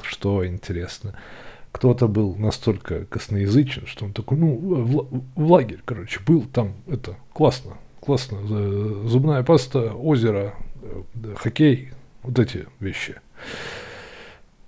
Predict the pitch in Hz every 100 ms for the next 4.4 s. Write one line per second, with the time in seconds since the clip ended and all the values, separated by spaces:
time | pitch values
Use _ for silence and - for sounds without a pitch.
0 | - - 107 - 190 156 139 123 110 -
1 | - 110 - - 95 92 131 127 110 101
2 | 95 90 95 90 87 92 - 101 98 -
3 | 101 - - 131 113 117 113 120 117 110
4 | 117 110 98